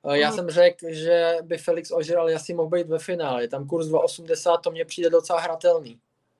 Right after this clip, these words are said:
Speaker 2: Jo, jako kdybych měla tipnout jako jedno ze tří favoritů, kdo by byl ve finále, tak by to byl určitě Auger-Aliassime. Já si to taky tady
Speaker 1: Ty-
Speaker 2: nadám, že já to mám na mobilu a nevidím to takhle zmenšit. Já se podívám tady na tom, na,
Speaker 1: Jo,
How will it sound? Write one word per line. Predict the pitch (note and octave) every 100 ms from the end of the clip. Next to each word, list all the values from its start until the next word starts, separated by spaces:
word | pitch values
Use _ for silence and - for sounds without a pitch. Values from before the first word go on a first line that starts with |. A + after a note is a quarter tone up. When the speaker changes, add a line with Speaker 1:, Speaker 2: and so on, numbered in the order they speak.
| _ _ _ _ _ _
Speaker 2:
Jo, | A3+ A3+ G#3+ A3 B3+
jako | A3 C#4 C#4+ A#3+
kdybych | C#4 B3+ D4
měla | D4+ D4 D4+ D4+
tipnout | C4+ D4 D4+ D4
jako | C#4 D4
jedno | C#4 C#4+
ze | C4+
tří | C4+ -
favoritů, | C#4+ C4+ B3+ C4+
kdo | B3
by |
byl | C4 C4+
ve | B3+
finále, | C4+ C4 B3+ B3+
tak | B3+ _
by | A#3
to | A#3+ B3
byl | A#3+
určitě | A3+ - G#3
Auger-Aliassime. | F#3 F#3+ F#3 F3+ F3 - F3 F3 _ _ -
Já |
si | G3
to | C#4+
taky | D4+
tady | C#4 B3+
Speaker 1:
Ty- |
Speaker 2:
nadám, | A#3 A3 G#3+
že | A#3+
já | A#3
to | D4
mám | D#4 - -
na | A#3 A#3
mobilu | A#3 A3 A3+ A#3
a | A#3+
nevidím | B3+ B3 A3 G#3
to | G3
takhle | G3 G#3 G3+ _
zmenšit. | A3 G#3 G3+ - G3
Já | G#3
se | A3+
podívám | A3 A3 A3
tady | A3+ A#3
na | G3
tom, | G3 F3+ F#3
na, | F#3 F#3 F3 E3 E3 _ _ _ _
Speaker 1:
Jo, | D#3